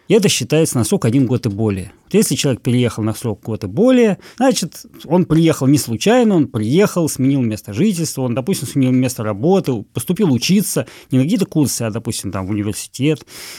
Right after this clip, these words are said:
или там, в среднее специальное учебное заведение. Второй вид — это люди, которые меняют место проживания на время.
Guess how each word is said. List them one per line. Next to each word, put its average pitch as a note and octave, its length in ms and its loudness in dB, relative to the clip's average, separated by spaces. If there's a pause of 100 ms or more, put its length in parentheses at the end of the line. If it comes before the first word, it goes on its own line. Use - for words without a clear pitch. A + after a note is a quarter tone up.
(240)
или G#2+ 160 -4
там, G2 160 -10
в - 40 -10
среднее A2 260 0
специальное G#2+ 440 -6
учебное G#2 280 -4
заведение. F#3 540 4 (500)
Второй D#3+ 400 4
вид — A#3+ 240 2
это C#3 200 0
люди, F#3+ 260 2
которые E3 320 0
меняют C#3 500 2 (400)
место C#3 300 2
проживания A3+ 600 2 (320)
на F3+ 200 4
время. C3+ 580 4